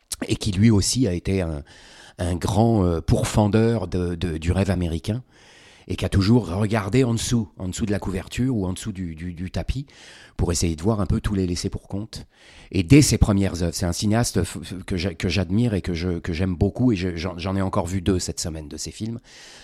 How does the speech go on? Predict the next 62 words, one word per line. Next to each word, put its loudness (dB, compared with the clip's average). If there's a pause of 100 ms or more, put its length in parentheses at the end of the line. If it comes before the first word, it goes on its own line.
(120)
Donc 0
ça, 2
un 4
jour, 4
je -2
vais 4
proposer 4
un 2
texte -2
là-dessus. 0
Euh, -2 (540)
euh, -4
c'est -2
un 2
texte 0
qui -2
va 4
me 2
prendre 2
du -4
temps, 2
parce -6
que -10
ça, 0
c'est 0
des 0
textes, 0
quand -6
on 0
parle 0
de -4
souffrance, -4
ça, -6
c'est -8
des -10
textes -4
que, -8 (600)
faut -6
que -8
je, -2
faut -10
que -10
je -8
fasse -8
des -6
recherches -8
phénoménales -8
là-dessus, -8
là. -10 (520)
C'est -4
quasiment -2
des -2
monographies -4
très -6
courtes, 2
mais -4
ça -2
reste -2
quand -4
même -2
des -4
monographies. -6